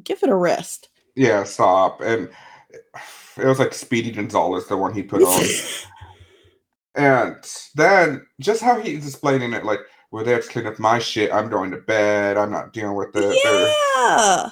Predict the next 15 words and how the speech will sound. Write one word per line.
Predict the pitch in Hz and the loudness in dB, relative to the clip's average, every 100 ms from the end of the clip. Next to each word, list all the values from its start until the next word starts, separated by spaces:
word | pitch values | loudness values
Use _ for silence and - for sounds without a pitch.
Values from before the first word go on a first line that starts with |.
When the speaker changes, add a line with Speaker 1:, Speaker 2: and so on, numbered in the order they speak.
| - _ _ _ _ | -12 _ _ _ _
Speaker 1:
She's | - 403 392 | -2 4 4
in | 392 277 | 4 4
Speaker 2:
And | - | 4
Speaker 1:
tears, | - 359 349 349 349 349 240 | 4 2 4 2 2 2 0
and | 220 | 0
he's | 254 302 269 | 2 2 0
just | 262 - | -4 0
like, | 220 214 208 208 - _ _ _ _ _ _ _ _ _ _ _ | 4 4 4 0 -12 _ _ _ _ _ _ _ _ _ _ _
"Well, | - 202 302 320 - | 0 6 6 4 -2
<sighs> | 247 240 220 214 214 - - | -6 -6 -8 -12 -14 -14 -16
that's | - - 220 269 - | -10 -2 -2 -2 -12
the | - 277 | -8 -2
way | 294 320 330 330 330 | 0 2 2 2 2
love | 320 320 349 320 | 4 4 4 2
goes." | 370 370 330 359 508 453 453 - - - | 4 6 8 6 0 -6 -10 -14 -18 -20